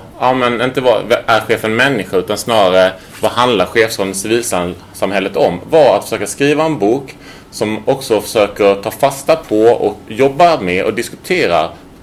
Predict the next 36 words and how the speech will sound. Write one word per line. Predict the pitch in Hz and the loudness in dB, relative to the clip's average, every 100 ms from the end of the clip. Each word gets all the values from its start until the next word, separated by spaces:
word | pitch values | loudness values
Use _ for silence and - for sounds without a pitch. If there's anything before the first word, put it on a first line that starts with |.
| 139 | 0
det | 165 156 | 0 2
som | 139 | -4
upplevs | 131 117 | -2 -2
vara | 107 | 0
både | 110 123 123 | 2 4 4
de | 113 107 | 2 0
ständigt | - - 143 147 104 | -6 0 0 0 -2
aktuella | 139 135 139 123 | -4 0 0 0
frågorna | 110 131 120 104 | 0 0 2 0
för | - | -4
chefer | - 120 117 - 104 - - - - - | -2 0 2 2 0 0 -16 -20 -20 -6
och | - 127 - - - - - - | 4 4 2 -8 -18 -20 -20 -4
de | 120 107 95 92 | 2 2 2 -6
som | - 92 92 - - - - - - | -4 -4 -4 -14 -20 -14 -12 -12 -8
är | 107 95 95 95 | -2 0 2 0
på | 87 117 | -2 -4
något | 104 | -4
sätt | 90 87 | -6 -6
eviga | 120 123 143 139 - | 0 2 2 0 -4
i | 78 | -4
meningen. | 95 117 107 80 - - - | -2 -2 -4 -8 -12 -18 -16
De | - | -8
har | 98 | -8
funnits | 95 113 110 - | -2 0 0 -6
ett | 85 - | -12 -6
tag | 87 - - | -6 -6 -12
och | |
ska | 90 | -10
kännas | 90 90 90 | -8 -6 -8
aktuella | 87 98 78 | -6 -4 -4
om | 78 | -6
x | - - - | -10 -10 -10
antal, | 73 69 67 - - - - - - | -10 -10 -10 -12 -20 -20 -20 -20 -20
antal | - 82 87 | -14 -10 -10
år | |
framåt. | - - - - - | -10 -14 -16 -18 -20